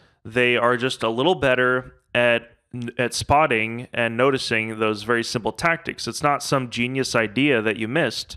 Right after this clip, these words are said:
It's normally a basic tactical pattern that you either didn't know or you missed because you're just not focusing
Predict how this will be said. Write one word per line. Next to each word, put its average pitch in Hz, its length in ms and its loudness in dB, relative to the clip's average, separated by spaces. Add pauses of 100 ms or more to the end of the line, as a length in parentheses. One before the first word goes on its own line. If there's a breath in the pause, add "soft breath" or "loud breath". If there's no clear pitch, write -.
(600 loud breath)
It's 120 260 -2
normally 127 500 0
a 113 100 -4
basic 120 460 -2
tactical 113 460 -4
pattern 123 440 0
that 107 120 -4
you 110 100 -2
either 104 200 -2
didn't 151 280 0
know 117 360 2 (260 soft breath)
or 117 180 2
you 110 140 0
missed 156 340 -2
because 117 540 -2 (420 soft breath)
you're 117 160 0
just 110 240 -6
not 110 160 0
focusing 113 720 -2